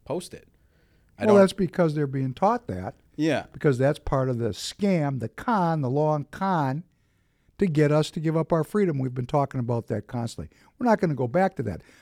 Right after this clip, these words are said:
Speaker 2: I wanna talk about what the uni party's up to. They're using this TikTok thing, which is huge,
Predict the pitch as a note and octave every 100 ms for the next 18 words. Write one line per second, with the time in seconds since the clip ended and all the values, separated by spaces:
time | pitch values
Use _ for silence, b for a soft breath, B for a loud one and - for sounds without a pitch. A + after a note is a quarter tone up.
0 | b - B3+ G#3+ D#3 - C3 C#3 A#2+ -
1 | G#2 A#2+ A#3 C4 F#3+ C3 G2+ F2 F2 E2+
2 | - E2 - b b b b - B2 C3
3 | A#3 A3+ F#3 D#3+ - - G3+ - B2 G#2+
4 | - G2+ G#2 G#2+ A2 G2 A#2+ B2+ G2 G2
5 | -